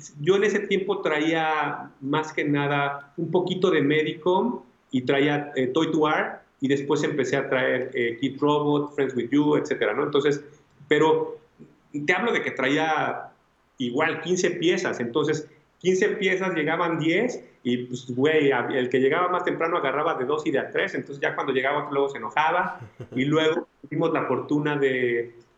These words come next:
Speaker 1: de tener la, de ser los, los, la única cuenta oficial de, de Original Fake, que era la, la marca de COS.
Speaker 2: Sí.
Speaker 1: Es-, entonces, todos los juguetes que llegaron a México de COS, de manera oficial, digamos,
Speaker 2: Ujú.
Speaker 1: los vendió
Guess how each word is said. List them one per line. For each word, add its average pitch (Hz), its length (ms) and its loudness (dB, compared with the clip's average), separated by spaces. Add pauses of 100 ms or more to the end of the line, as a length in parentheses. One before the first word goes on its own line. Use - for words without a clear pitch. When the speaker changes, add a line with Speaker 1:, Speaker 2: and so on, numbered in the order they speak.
(200)
Speaker 1:
de 127 140 0
tener 139 600 2
la, 117 840 0
de 120 100 -2
ser 143 240 0
los, 139 360 -2
los, 117 280 0
la 123 100 2
única 143 340 2
cuenta 135 240 2
oficial 127 540 -2
de, 113 440 0 (440)
de 113 220 4
Original 127 500 2
Fake, 143 320 0
que - 60 0
era 127 100 2
la, 113 400 -2
la 110 140 -2
marca 120 320 0
de 107 120 0
COS. 170 460 -2
Speaker 2:
Sí. 120 460 -8
Speaker 1:
Es-, 117 180 0 (400)
entonces, 160 380 0 (260)
todos 202 260 6
los 202 120 4
juguetes 147 420 0
que 156 100 0
llegaron 143 340 2
a 131 60 0
México 139 440 0
de 117 140 -2
COS, 170 420 0 (460)
de 127 140 2
manera 135 360 2
oficial, 147 680 -2
digamos, 143 560 -2
Speaker 2:
Ujú. 127 200 -14
Speaker 1:
los 120 180 0
vendió 123 320 -2